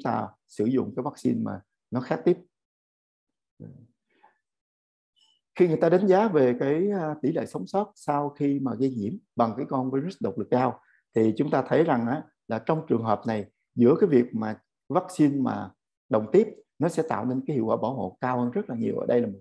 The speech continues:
trăm phần trăm so với trường hợp mà chúng ta chích cái vaccine với lại cái chủng virus của chúng ta nó, nó không cùng một tiếp, à, thì khi đó hiệu quả bảo hộ của chúng ta nó sẽ không đạt như,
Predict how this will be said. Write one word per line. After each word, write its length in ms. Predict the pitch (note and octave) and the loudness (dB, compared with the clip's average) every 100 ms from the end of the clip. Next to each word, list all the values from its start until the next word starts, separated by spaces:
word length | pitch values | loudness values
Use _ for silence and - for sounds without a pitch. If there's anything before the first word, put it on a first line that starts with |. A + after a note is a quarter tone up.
| - | -6
trăm 160 | B2 B2 | -4 -6
phần 140 | G2 | -4
trăm 280 | - B2 B2 _ _ _ | 0 0 -2 _ _ _
so 220 | - C#3+ | 0 2
với 120 | D3 F3+ | 2 0
trường 160 | B2 A2 | -2 -2
hợp 220 | G2+ - - | -4 -6 -8
mà 180 | G#2 - | -8 -8
chúng 140 | B2+ | -6
ta 160 | C3+ B2 | -4 -4
chích 120 | - - | -6 -4
cái 80 | C#3+ | -2
vaccine 400 | D#3 - B2+ A#2+ | -2 0 2 2
với 140 | C#3 | 0
lại 120 | E3 | 0
cái 120 | B2+ C3 | -4 -4
chủng 240 | F#2+ B2+ D3+ _ _ _ - | -4 -4 -8 _ _ _ 2
virus 300 | B2 C#3+ - | 4 4 2
của 80 | C3 | -2
chúng 160 | C3+ D3 | -2 -4
ta 140 | A#2+ | -4
nó, 260 | A#2 C#3 D#3 _ - | -4 -6 -10 _ -6
nó 80 | |
không 220 | C#3+ B2 B2 | -2 0 0
cùng 160 | G2 | -2
một 120 | F2+ - | -4 2
tiếp, 240 | E3+ - - - | 2 2 -8 -10
à, 220 | G2+ B2 | -10 -2
thì 260 | A#2+ A2+ G#2+ | 2 2 2
khi 120 | C3+ | 0
đó 260 | B2 D3+ D#3+ | 2 0 -2
hiệu 100 | G2 | -6
quả 140 | F#2+ G#2+ | -6 -4
bảo 180 | A#2 | -4
hộ 200 | B2 F#2+ - | -6 -8 -12
của 80 | A2 | -12
chúng 140 | - | -10
ta 140 | - G#2 | -6 -6
nó 140 | A2 | -8
sẽ 280 | - - A2+ - _ _ | -4 -4 -4 -10 _ _
không 220 | - A#2+ G#2 | -2 0 0
đạt 180 | F#2 - | -2 0
như, 180 | A#2 | 0